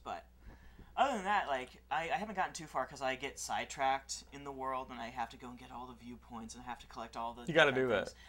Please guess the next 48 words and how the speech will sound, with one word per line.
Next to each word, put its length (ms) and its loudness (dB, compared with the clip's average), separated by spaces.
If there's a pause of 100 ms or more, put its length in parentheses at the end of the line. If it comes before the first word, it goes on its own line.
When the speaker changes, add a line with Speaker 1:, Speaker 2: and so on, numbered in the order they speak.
Speaker 1:
I 60 2
have 300 4
to. 200 -12
I'm 280 -8
that. 360 -2 (460)
If 80 -12
there's 180 -4
one 160 2
thing 140 -6
that's 140 -8
O 100 -2
C 140 -4
D 120 -6
about 260 -2
me, 140 -8
it's 320 -8 (840)
collecting 580 -6
shit 420 -6 (140)
in 200 -8
a 160 -8
sandbox 560 -8
world. 280 -12 (160)
Speaker 2:
Dude, 160 0
I 120 4
did 200 2
that 180 4
shit 420 0
in 140 -4
the 100 -4
Prince 300 -4
of 100 -6
Persia, 540 0 (520)
Speaker 1:
Yeah. 100 -2
Speaker 2:
the 60 2
one 100 2
that 80 0
just 240 -4
came 200 0
out, 280 4
like, 140 -2
a 60 2
little 180 2
bit 140 2
ago, 380 4
the 200 0 (120)
Prince 240 0
of 60 -10
Persia, 280 0